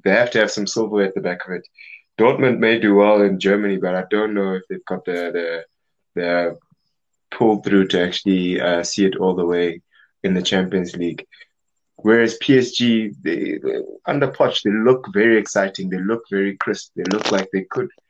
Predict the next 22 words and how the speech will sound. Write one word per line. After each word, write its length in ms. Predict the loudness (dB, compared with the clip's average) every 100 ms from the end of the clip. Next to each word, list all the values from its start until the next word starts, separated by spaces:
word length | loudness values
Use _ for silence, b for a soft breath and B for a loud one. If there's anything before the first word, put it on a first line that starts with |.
| _ _ -4
have 180 | -2
the 80 | 0
mettle 340 | 2 0 0 -2
to 120 | -2
actually 260 | -2 -4 -2
pull 140 | -2
it 80 | -2 -4
through. 200 | -6 -2
Missing 520 | 0 2 2 0 -2
two 420 | 2 4 4 2 2
valuable 400 | 4 4 4 2
players 340 | 2 0 0
like 220 | 0 0 0
Di 80 | -4
Maria 360 | -2 -2 -4 -2
and 160 | -2 -2
Neymar, 260 | -4 -10 -14 _ b b -2
that 200 | -2 0
could 160 | -2 -2
support 380 | -2 0 0 0
him. 80 |
But 180 | -2 -4